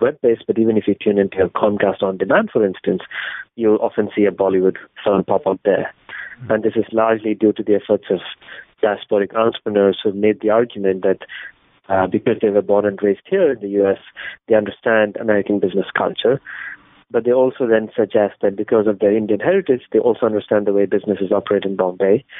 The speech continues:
Speaker 1: that they can tap into their own past and their own heritage. And they play this very interesting middleman cultural broker role in forging ties between Bombay and L A.
Speaker 2: Hmm, and, and have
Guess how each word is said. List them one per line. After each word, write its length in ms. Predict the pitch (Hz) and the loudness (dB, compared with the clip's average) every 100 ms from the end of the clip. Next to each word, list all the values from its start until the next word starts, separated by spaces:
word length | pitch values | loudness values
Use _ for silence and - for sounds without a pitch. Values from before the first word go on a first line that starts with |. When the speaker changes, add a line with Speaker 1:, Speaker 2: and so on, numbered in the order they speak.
| - - 113 | -18 -6 -4
Speaker 1:
that 120 | 101 | 0
they 80 | 101 | 0
can 160 | - | 0
tap 260 | - 107 - | -2 -4 -4
into 160 | 98 98 | 0 2
their 240 | 98 98 | 2 2
own 280 | 113 110 98 - | 2 0 -2 -6
past 280 | 101 95 - | -2 -2 -4
and 120 | 95 95 | -8 -2
their 100 | 95 | 0
own 140 | 95 | 0
heritage. 460 | 95 90 87 120 131 - - - - - - | 0 0 2 0 -2 -10 -12 -12 -12 -14 -4
And 220 | 127 135 | -2 0
they 240 | 135 135 135 - | 0 2 0 -2
play 200 | 143 143 | 0 2
this 180 | 135 127 - | 2 -2 0
very 220 | 135 135 | 0 2
interesting 720 | 131 123 123 - 123 120 117 | 0 -2 -4 0 0 0 0
middleman 720 | 120 117 117 117 113 107 107 104 - | 0 2 0 0 2 2 2 -2 -4
cultural 380 | 110 - 110 101 | -2 0 0 0
broker 680 | 98 107 101 - 101 98 104 _ _ - | 0 -2 0 0 0 0 -4 _ _ -2
role 680 | 113 107 110 127 98 95 - - - - - - - _ - | 0 0 0 2 0 -4 -14 -20 -18 -16 -16 -18 -20 _ -4
in 140 | 113 104 | -2 0
forging 320 | 113 107 107 | 0 0 -2
ties 220 | 104 104 98 | 0 0 0
between 400 | 101 - 101 98 | -2 0 -2 0
Bombay 320 | 98 95 95 | -2 2 0
and 120 | 90 | 2
L 140 | 90 95 | 0 0
A. 180 | - - _ _ - | -2 -6 _ _ -10
Speaker 2:
Hmm, 240 | 123 90 | -8 -4
and, 220 | 107 110 - | -2 -4 -4
and 120 | 120 117 | -4 -2
have 320 | 117 131 | 0 0